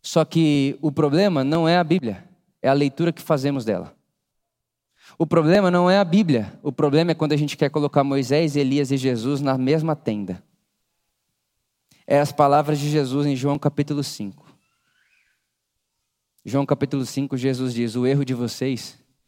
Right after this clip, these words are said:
é que quando vocês abrem, a-, abrem as Escrituras, vocês acabam na Escritura. E não percebem que a Escritura fala de mim. A Escritura aponta pra mim."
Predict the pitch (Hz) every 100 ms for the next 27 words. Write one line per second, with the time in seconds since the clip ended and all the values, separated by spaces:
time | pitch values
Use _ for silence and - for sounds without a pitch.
0 | _ _ _ - - 139 139 135 131 131
1 | 120 127 127 123 - 110 110 117 127 123
2 | 117 117 - 113 - 135 120 - - -
3 | _ _ _ _ _ _ - 117 135 127
4 | 123 127 123 120 120 120 - 123 113 104
5 | 95 _ _ _ _ _ _ _ _ _
6 | _ _ _ _ _ _ - 131 143 135
7 | 117 131 135 120 131 131 - 127 - 143
8 | 127 - 113 127 120 113 107 - - -
9 | _ _ _ _ _ _ _ _ _ _
10 | _ _ _ _ - 135 131 135 131 135
11 | 127 127 127 123 131 117 113